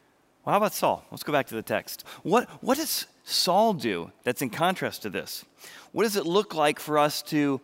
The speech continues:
seek God to say whatever we want him to say, right?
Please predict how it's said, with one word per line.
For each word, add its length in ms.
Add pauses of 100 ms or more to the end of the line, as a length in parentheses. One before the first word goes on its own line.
(160)
seek 560
God 400
to 100
say 300
whatever 580 (480)
we 300
want 240
him 120
to 60
say, 380 (640)
right? 240